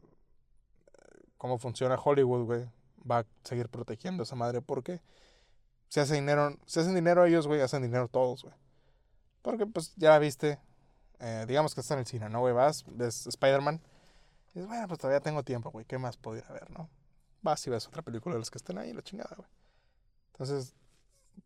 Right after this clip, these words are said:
te digo, la, le voy a tener la teoría, güey, que ya la indu-, la industria de superhéroes, güey, se hizo tan grande, güey, que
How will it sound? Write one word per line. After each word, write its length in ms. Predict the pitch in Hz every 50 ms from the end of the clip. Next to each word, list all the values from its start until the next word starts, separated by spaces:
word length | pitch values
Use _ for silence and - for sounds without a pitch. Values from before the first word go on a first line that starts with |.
| _ _ -
te 60 | 160
digo, 140 | 165 156 147
la, 80 | 139 131
le 260 | - - 151 143 139
voy 100 | 135 151
a 20 | 143
tener 180 | 165 147 151
la 80 | 156 143
teoría, 320 | 139 143 131 135 135 135
güey, 140 | 135 127 117
que 200 | 117 120 120 113 117
ya 220 | 117 123 127 123
la 220 | 120 117 120 117
indu-, 240 | 113 120 117 127 120 123
la 160 | 120 120 120
industria 240 | 113 117 123 120 135
de 40 | 120
superhéroes, 420 | 123 117 - 117 117 131 131 117 127
güey, 140 | 123 117 117 _ - _ _ _ _ _ _ _ _ _ _ _ _ _ _ _ _ _ _
se 120 | - 131
hizo 180 | 120 117 120 113
tan 220 | - 117 117 117
grande, 300 | 117 113 117 123 123 123
güey, 200 | 123 147 185 196
que 320 | _ - 120 117 117 113